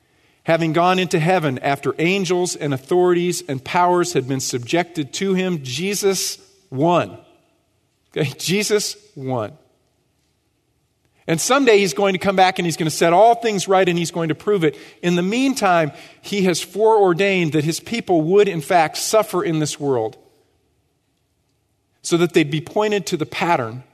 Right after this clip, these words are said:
of the life of Christ. And really, this is the dominant theme of the entire book of First Peter. Identify yourself fully with Jesus Christ. So how do we respond then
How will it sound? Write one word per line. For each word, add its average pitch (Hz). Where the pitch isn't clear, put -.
of 127
the 131
life 113
of -
Christ. -
And 170
really, 226
this 202
is 170
the 156
dominant 185
theme 175
of 139
the 143
entire 190
book 143
of 131
First -
Peter. 120
Identify 202
yourself 190
fully 135
with 123
Jesus 131
Christ. -
So -
how 170
do 202
we 202
respond 185
then 110